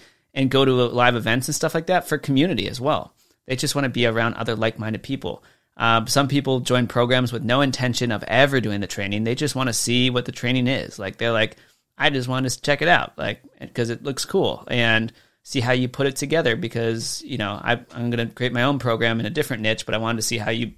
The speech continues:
what your layout is. I never actually intended to do any of it." There's so many different reasons why people join programs. So that's the other thing to recognize. And, and then otherwise, if you wanna have some fun with it, right? Playing that reframe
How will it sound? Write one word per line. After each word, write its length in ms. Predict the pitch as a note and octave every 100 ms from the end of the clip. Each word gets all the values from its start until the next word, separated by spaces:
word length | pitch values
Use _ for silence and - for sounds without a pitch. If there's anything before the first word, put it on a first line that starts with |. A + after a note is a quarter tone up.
| -
what 160 | B2+ B2+
your 120 | B2
layout 300 | D3+ C#3+ G#2
is. 180 | G2 A#2
I 60 |
never 240 | A#2 A2+ A2+
actually 280 | G#2 -
intended 520 | A#2+ - F3 A#2+ G#2 - - _ _
to 80 | A#2+
do 160 | F3
any 160 | C3 F#2+
of 120 | D#2
it." 140 | F#2 - - _
There's 180 | D3+ C#3+
so 160 | F3 E3
many 160 | D3+
different 460 | C#3 B2+ B2+ B2 A#2+ _ _ _ - -
reasons 400 | C#3 C#3 B2+ A#2
why 80 | A#2
people 220 | B2 A#2
join 200 | A#2 A2
programs. 380 | A#2 A2+ A2+ A2+
So 80 |
that's 160 | D3+ D#3
the 60 | C#3+
other 100 | C3
thing 200 | B2+ A#2+
to 60 |
recognize. 520 | G#2+ G#2 A2 G#2 G#2+ - - - - -
And, 380 | C3+ C3 C3 -
and 100 | D#3
then 120 | E3 F3+
otherwise, 420 | G3 E3 C3+ C3
if 80 | C3+
you 100 | C#3
wanna 140 | C3+
have 140 | B2+
some 120 | B2+ A2+
fun 220 | B2 A#2+
with 160 | A2+
it, 100 | G#2+
right? 300 | E2+ A2 A2+ - - _ _ _ _ _
Playing 380 | - F#3+ G3 F3
that 220 | C#3 -
reframe 880 | - - D3 C#3+ C3 C3 A#2+ A#2 -